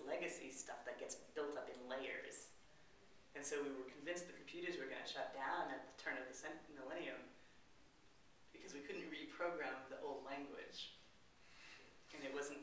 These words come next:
set up to handle the change in first two digits. It could only handle changing last two digits of year. As it turned out, it was not such a big thing, but there was a lot of money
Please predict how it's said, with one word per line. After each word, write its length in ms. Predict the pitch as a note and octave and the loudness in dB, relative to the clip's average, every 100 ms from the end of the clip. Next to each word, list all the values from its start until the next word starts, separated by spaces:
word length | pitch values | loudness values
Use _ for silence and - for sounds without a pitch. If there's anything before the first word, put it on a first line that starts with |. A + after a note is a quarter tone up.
| - | 0
set 240 | - D3 C#3 | 2 6 8
up 140 | C#3 - | 6 6
to 60 | - | -2
handle 300 | E3 D#3 B2+ - | 0 2 2 -2
the 80 | - | -4
change 400 | C#3 B2 B2 A#2+ | -6 -6 -4 -4
in 80 | A#2+ A#2 - - - - - - - - | -4 -6 -10 -14 -14 -16 -16 -18 -12 2
first 300 | D3+ D3 - | 8 8 8
two 120 | - - | 0 -2
digits. 420 | - - - - - | 0 0 2 4 2
It 80 | - | 4
could 160 | G#3 | 2
only 240 | - - F3 - | 4 2 -2 4
handle 240 | F#3 C#3 - | 6 6 2
changing 480 | - D3 C3+ B2+ B2 | -4 -4 -6 -6 -4
last 360 | C3+ C#3+ - - | 0 2 0 0
two 140 | C3 | 0
digits 400 | C3 - - - | 0 -6 2 2
of 100 | - - | 2 -4
year. 400 | - - - - - - - - - - - - - - - - - - - - - - | -4 -2 -2 -4 -6 -14 -16 -16 -18 -18 -18 -18 -18 -18 -18 -18 -18 -18 -18 -14 -4 2
As 160 | D3 D3 | 4 6
it 80 | |
turned 240 | C#3+ D#3 C3+ | 4 4 4
out, 80 | B2 | 2
it 80 | C3+ | 0
was 120 | C3 B2+ | -2 0
not 80 | A2+ | 2
such 240 | - - | 0 0
a 40 | - | -6
big 160 | B2+ - | -8 -4
thing, 160 | A#2+ A#2+ - - - | -4 -4 -10 -10 0
but 320 | A#2 - - - | 0 0 -4 4
there 80 | D3+ | 8
was 140 | E3+ | 8
a 100 | F#3 E3+ | 8 8
lot 160 | F3+ F3+ | 8 8
of 160 | D#3 | 8
money 240 | D3+ E3+ | 6 4